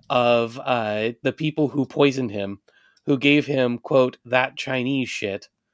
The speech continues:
um, which is basically, uh, the whole point is he gets a dr-, uh, a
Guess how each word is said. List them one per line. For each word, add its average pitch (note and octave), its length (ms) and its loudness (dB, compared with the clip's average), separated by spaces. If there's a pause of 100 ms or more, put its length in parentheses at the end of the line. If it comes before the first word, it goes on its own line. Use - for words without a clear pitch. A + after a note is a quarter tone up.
(460)
um, A#2+ 600 0 (560)
which C3+ 260 0
is C3 180 0
basically, C#3 560 0
uh, A#2+ 420 -2 (160)
the C#3+ 220 4
whole C#3+ 140 -4
point D#3+ 300 2
is C3+ 100 2
he C3+ 80 -6
gets C#3+ 200 -2
a C#3 100 2
dr-, - 420 -16
uh, A2 460 -4 (500)
a A#2 360 0